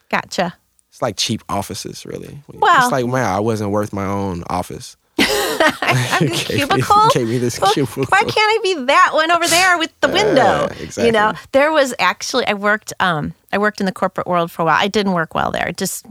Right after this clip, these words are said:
Speaker 1: didn't work with me. But I noticed at one point that all the managers, like, we all had offices, but one wall of managers, which were, like, the vice president-y kind of people, I noticed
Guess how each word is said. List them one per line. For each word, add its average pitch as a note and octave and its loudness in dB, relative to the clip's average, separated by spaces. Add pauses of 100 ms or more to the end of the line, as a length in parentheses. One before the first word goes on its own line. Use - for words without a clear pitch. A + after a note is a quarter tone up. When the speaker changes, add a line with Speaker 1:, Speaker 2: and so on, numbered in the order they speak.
(120)
Speaker 1:
didn't E3+ -8
work - -8
with E3 -6
me. E3 -4
But E3 -2 (460)
I G#3+ 0
noticed B3 2
at F#3+ -4
one G3 0
point - -6
that E3+ 0 (680)
all G#3 6
the A#3 -2
managers, F3+ -4
like, F3+ -4
we F#3+ -12
all G3 4
had A3 -2
offices, E3+ -2
but - -6
one A#3 2
wall D3+ 2
of E3+ -4
managers, D#3 -6
which D#3+ -10
were, E3+ -6
like, E3 -6
the D#3+ -18
vice D#3+ -4
president-y D3+ -6
kind D#3+ -6
of D#3 -10
people, F#3 -4 (520)
I G#3+ 2
noticed B3 2